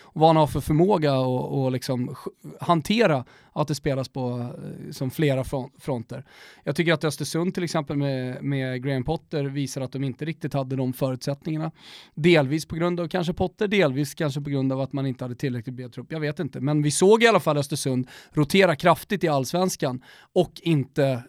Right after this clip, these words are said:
eh, ta de poängen som man behövde ta för att hänga med i den absoluta toppen i slutändan. De tappade ju till och med mot Häcken i sista omgången och så. Eh, och så spelar de fantastisk fotboll i Europa League. Så att jag, jag, jag tror att så här, det, det finns ingen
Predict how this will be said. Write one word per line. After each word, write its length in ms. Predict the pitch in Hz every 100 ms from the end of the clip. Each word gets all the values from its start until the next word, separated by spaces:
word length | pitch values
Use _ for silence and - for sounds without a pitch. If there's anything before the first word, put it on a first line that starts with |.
| -
eh, 320 | 127 120 117
ta 220 | - 220
de 140 | 196 131
poängen 280 | 139 123 120
som 80 |
man 120 | 127 117
behövde 220 | 120 117
ta 220 | - 185
för 140 | -
att 100 | 131
hänga 180 | 120 127
med 160 | 123 139
i 40 |
den 140 | 123 123
absoluta 400 | - 127 120 -
toppen 340 | 156 147 127
i 60 | 120
slutändan. 520 | 131 123 160 165 127
De 120 | 131
tappade 360 | 143 147 143 151
ju 60 |
till 140 | 143 147
och 60 |
med 160 | 123 123
mot 220 | 123 117
Häcken 400 | 151 151 - 127
i 120 | 120 - - -
sista 280 | - 160 151
omgången 380 | 135 127 120 120
och 60 |
så. 140 | 117 - - - - - _
Eh, 640 | - 147 147 139 135 131 139 -
och 100 | 165
så 80 | 151
spelar 160 | - 185
de 80 | 156
fantastisk 520 | 170 147 143 147 -
fotboll 320 | 147 - 127
i 80 | 127
Europa 320 | 135 131 123
League. 200 | 123 131
Så 100 | -
att 120 | 143
jag, 160 | 165 170
jag, 160 | 190 190
jag 200 | 196 190
tror 120 | 214
att 60 | -
så 80 |
här, 40 | 180
det, 200 | 160 180
det 140 | 165
finns 260 | 160 185 165
ingen 520 | 180 165 190 190 170